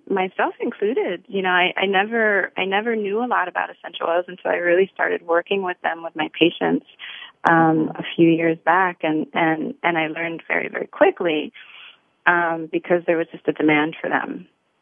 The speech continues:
Speaker 1: Um, but, you know, essential oils, they've traditionally, they've sat on the shelf in the health food store,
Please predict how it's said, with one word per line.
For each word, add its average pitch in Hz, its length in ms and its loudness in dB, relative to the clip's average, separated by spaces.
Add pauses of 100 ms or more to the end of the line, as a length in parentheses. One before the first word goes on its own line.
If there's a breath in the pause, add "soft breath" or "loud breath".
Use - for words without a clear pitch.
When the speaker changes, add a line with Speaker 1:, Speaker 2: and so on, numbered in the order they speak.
(120)
Speaker 1:
Um, 156 560 -2 (100)
but, 170 540 2 (640)
you 196 100 -2
know, - 80 -6 (160)
essential 208 460 -4
oils, 202 480 -2
they've 190 160 -2 (120)
traditionally, 285 560 -4
they've 208 240 -6
sat - 160 -4
on 220 200 -2
the 247 80 -4 (100)
shelf - 300 -2
in 202 80 -4
the 220 60 -4
health 156 300 -4
food 147 140 -4 (120)
store, 147 340 2